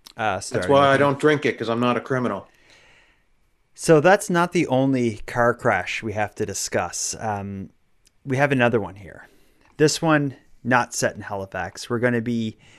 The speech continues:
Speaker 1: heading out to Ontario for, um, a car crash that occurred, uh, I think, I think it was on the eighth of May, so just days ago. This is another one with a kind of a weird twist in it.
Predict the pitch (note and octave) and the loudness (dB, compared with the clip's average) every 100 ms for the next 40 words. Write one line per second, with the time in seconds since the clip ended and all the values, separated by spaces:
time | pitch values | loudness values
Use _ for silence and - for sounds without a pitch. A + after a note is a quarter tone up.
0 | _ _ _ - F#3+ F#3+ F3 E3+ E3+ D3+ | _ _ _ 2 2 4 2 6 6 6
1 | C#3+ C#3+ C#3+ C#3 G#2 D2 - _ _ A#2 | 4 6 8 8 6 2 -8 _ _ -2
2 | G#2 G2 F#2+ F#2 F2+ E2 - _ _ - | 0 0 -2 -4 -6 -12 -16 _ _ -14
3 | - A#2+ - E3 E3 F3 D3+ C#3+ - B2 | -10 -8 2 4 4 4 4 4 2 2
4 | A#2 - C3+ B2+ B2 A2+ G#2 G2+ - _ | 2 -2 0 2 2 0 0 -2 -8 _
5 | _ _ _ _ _ _ _ _ _ - | _ _ _ _ _ _ _ _ _ -20
6 | - - - - - C3+ G#3 - A3+ B2+ | -16 -16 -12 -12 -10 -10 -8 -6 -4 -2
7 | D3+ C3 A2 - B2+ A#2+ - - G#2 G2+ | -2 -2 -4 -4 -6 -8 -18 -12 -10 -10
8 | F2 E2 - A2 D#3 - A2 G#2 G#2+ F#2+ | -12 -12 -14 -12 -12 -10 -8 -8 -10 -12
9 | - - _ _ _ _ _ _ - F#3 | -18 -20 _ _ _ _ _ _ -2 0
10 | F#3 A3 F#3+ D#3+ E3 C#3 A2 G#2+ G#2 G2 | 2 2 4 6 8 6 4 4 2 2
11 | B2 G#2 G2 F#2+ G#2+ A2 G#2+ - G#2 F#2+ | -4 -2 -4 -4 2 2 2 -2 -6 -6
12 | - D#2 F2+ - | -10 -14 -16 -20